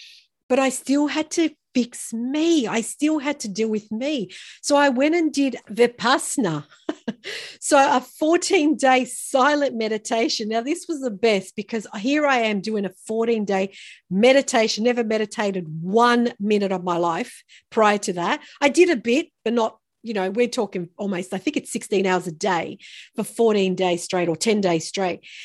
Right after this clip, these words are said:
And I remember they were showing you how to deal with stuff. So, so you bring it up, you look at it, you let it go. Instead, because I wasn't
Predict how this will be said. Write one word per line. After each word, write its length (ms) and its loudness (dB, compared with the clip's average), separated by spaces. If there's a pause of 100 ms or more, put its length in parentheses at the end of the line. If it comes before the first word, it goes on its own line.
(300)
And 420 4
I 60 -2
remember 480 0
they 160 0
were 80 0
showing 340 4
you 80 2
how 220 0
to 100 2
deal 260 2
with 160 0
stuff. 320 -12 (100)
So, 360 -2
so 140 -6
you 100 0
bring 280 2
it 100 4
up, 240 2 (480)
you 120 0
look 220 4
at 180 2
it, 240 -4
you 140 -8
let 200 -4
it 120 -8
go. 300 0 (720)
Instead, 800 0
because 400 -2
I 80 0
wasn't 400 -4